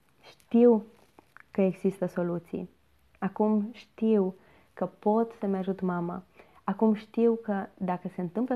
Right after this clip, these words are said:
să mai ajung o dată într-un burnout sau într-o depresie pe fond de oboseală, ceea ce mă strădui să nu, sunt super atent acum la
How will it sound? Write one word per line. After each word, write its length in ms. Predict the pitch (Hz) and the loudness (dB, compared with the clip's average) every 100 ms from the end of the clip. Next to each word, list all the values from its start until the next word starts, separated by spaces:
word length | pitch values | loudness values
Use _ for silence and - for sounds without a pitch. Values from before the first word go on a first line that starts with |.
| 240 | -4
să 60 | |
mai 120 | 214 196 | -4 -2
ajung 280 | 196 214 | -2 -2
o 60 | 208 | -2
dată 320 | 185 185 - | -2 -4 -4
într-un 360 | 180 170 180 180 | -8 -6 -4 -2
burnout 600 | 185 185 180 175 180 - - | 0 0 -2 -4 -10 -14 -10
sau 140 | 170 | -8
într-o 420 | 165 - 170 175 - _ - | -8 -8 -6 -8 -12 _ -10
depresie 400 | 170 196 202 208 | -2 0 2 0
pe 120 | 196 | -4
fond 220 | 185 190 | -6 -4
de 80 | 185 | -4
oboseală, 640 | 175 170 - 175 170 180 - | -4 -8 -6 -6 -6 -8 -10
ceea 160 | - 185 | -10 -6
ce 220 | 180 185 - | -6 -6 -8
mă 100 | 175 | -8
strădui 300 | - 190 170 | -4 -4 -4
să 120 | 170 | -6
nu, 220 | 170 180 - _ _ | -4 -6 -12 _ _
sunt 220 | 180 175 - _ | -6 -6 -8 _
super 260 | - 185 170 | -10 -8 -8
atent 280 | 170 175 160 | -8 -8 -8
acum 280 | 160 175 | -8 -6
la 160 | 170 | -6